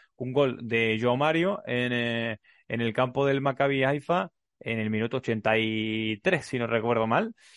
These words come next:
eh, con ese uno a seis que,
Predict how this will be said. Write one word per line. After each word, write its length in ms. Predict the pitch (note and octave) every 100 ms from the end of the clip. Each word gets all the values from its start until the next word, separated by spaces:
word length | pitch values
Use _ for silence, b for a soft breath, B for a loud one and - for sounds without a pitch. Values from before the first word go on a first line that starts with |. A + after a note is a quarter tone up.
| b b b -
eh, 260 | A#2 A2
con 180 | A2 A2+
ese 640 | B2+ C#3 C3 B2 A#2+ A2+ -
uno 240 | D3 C#3+
a 60 | B2+
seis 420 | C3+ D#3 E3+ - -
que, 560 | A#2 A#2 A2+ G#2+ G#2